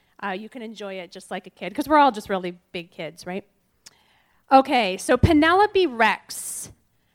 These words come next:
Penelope Rex was nervous.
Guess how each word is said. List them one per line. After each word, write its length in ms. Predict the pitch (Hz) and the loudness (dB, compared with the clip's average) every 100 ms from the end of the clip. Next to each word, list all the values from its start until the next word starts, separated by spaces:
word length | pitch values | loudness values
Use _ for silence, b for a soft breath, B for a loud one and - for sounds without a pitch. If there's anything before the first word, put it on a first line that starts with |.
| _ - | _ -10
Penelope 680 | 240 226 247 320 359 370 | -6 -2 0 2 2 0
Rex 440 | 294 240 226 - - | 2 2 2 -4 -10
was 220 | 226 208 | -8 -8
nervous. 1000 | 202 202 208 202 185 165 175 - - - | -12 -8 -4 -2 -4 -6 -10 -14 -18 -18